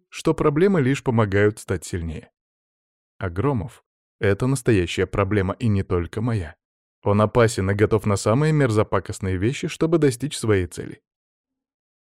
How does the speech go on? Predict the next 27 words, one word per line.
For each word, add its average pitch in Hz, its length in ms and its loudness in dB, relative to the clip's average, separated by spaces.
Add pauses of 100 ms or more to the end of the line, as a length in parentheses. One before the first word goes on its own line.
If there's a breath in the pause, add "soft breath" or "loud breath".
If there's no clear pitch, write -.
К - 60 -20
сожалению, 202 580 2
я 143 180 2
не 165 100 0
могу 156 260 0
просто 107 380 -2
уничтожить 110 680 -2
его 98 160 4
без 95 200 -4
серьёзных 113 540 0
последствий 95 600 -6
для 87 160 -6
себя. - 360 -12 (800)
Всё-таки - 380 -6
прямое 90 380 -2
устранение 95 680 -4
будет 92 320 -4
выглядеть 101 480 -4
как - 240 -8
убийство, 110 480 -4
причём 104 500 -4
в 107 160 -6
нынешних 117 600 -2
условиях 165 560 2
с - 80 -12
понятным 92 540 -2
мотивом. - 520 -12